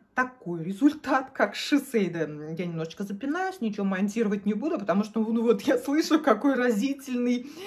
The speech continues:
э, разительное, разительные отличия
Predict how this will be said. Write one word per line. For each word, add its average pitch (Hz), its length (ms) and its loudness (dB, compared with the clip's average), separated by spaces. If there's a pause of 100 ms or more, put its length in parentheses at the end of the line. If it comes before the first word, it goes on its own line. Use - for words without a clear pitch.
(220)
э, 214 400 2
разительное, 233 1080 0 (960)
разительные 185 600 -2
отличия 165 760 -2